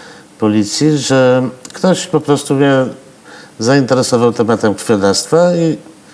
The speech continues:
wtedy jeszcze nie było takich wyjazdowych poborów krwi. Pojechaliśmy do stacji krwiodawstwa, to wtedy była stacja krwiodawstwa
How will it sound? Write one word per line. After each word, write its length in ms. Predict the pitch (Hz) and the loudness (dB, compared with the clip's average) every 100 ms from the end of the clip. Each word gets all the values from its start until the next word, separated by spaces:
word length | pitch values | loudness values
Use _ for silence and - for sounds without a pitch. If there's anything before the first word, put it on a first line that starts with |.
| - - | -20 -14
wtedy 220 | - 131 | -4 -2
jeszcze 220 | 123 - | -2 0
nie 80 | 127 | 0
było 140 | 110 110 | 2 0
takich 300 | 107 107 98 | 0 0 2
wyjazdowych 460 | 107 95 95 107 | 2 2 0 -2
poborów 440 | 113 147 170 151 151 | -2 2 2 2 -2
krwi. 280 | - 139 131 - - - - - | -4 -4 -4 -12 -20 -20 -20 -4
Pojechaliśmy 600 | 143 131 117 117 101 110 | 0 2 0 -2 0 0
do 140 | 104 | 0
stacji 340 | 101 98 - - | -2 -4 -6 -6
krwiodawstwa, 580 | 127 127 143 - 123 110 | -4 0 0 0 -2 -4
to 120 | 107 | -6
wtedy 260 | - 90 | -6 -4
była 180 | 90 95 | -2 -2
stacja 420 | - 139 - 131 | -2 -4 -2 -4
krwiodawstwa 680 | 120 117 120 120 117 - 117 | -4 -4 -2 0 -2 -4 -6